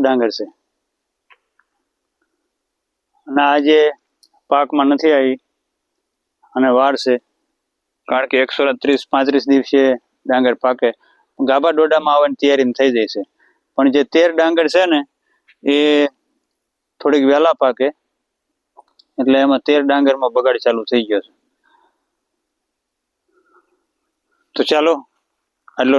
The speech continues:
નાનકડો વીડિયો બનાવ્યો છે, અને સારો લાગે તો લાઈક, શેર, સબસ્ક્રાઇબ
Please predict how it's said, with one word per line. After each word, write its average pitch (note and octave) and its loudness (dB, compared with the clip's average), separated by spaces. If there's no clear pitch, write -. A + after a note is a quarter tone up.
નાનકડો C#3+ 0
વીડિયો C#3+ 2
બનાવ્યો D3 0
છે, D3 -2
અને C3 2
સારો D3 0
લાગે D3 0
તો C#3+ -2
લાઈક, C3+ 0
શેર, C#3+ 0
સબસ્ક્રાઇબ C#3+ -2